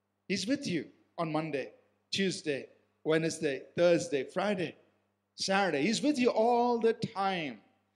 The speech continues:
So the gifts of the Holy Spirit can actually manifest through your life anywhere, anytime. It doesn't have to be some very spiritual environment. It could be at home.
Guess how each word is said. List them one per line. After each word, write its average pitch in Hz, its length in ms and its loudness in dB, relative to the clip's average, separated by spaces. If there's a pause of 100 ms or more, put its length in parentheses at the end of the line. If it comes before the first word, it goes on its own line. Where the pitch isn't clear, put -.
(200)
So 226 260 6
the 220 140 6
gifts 294 400 2
of - 80 -2
the 285 80 4
Holy 254 240 2
Spirit 233 320 -2
can 226 220 -6
actually 208 440 -2
manifest 190 640 -4
through 185 120 -6
your 175 160 -4
life 165 260 0 (460)
anywhere, 165 720 0 (400)
anytime. 139 480 -8 (260)
It 180 100 0
doesn't 226 280 -2
have 220 180 0
to 190 100 0
be 196 140 2
some 160 300 -2
very 190 240 -2
spiritual 190 1040 -2 (240)
environment. 160 680 -4
It 147 120 -8
could 151 100 -12
be 123 100 -4
at - 120 -10
home. 247 340 -2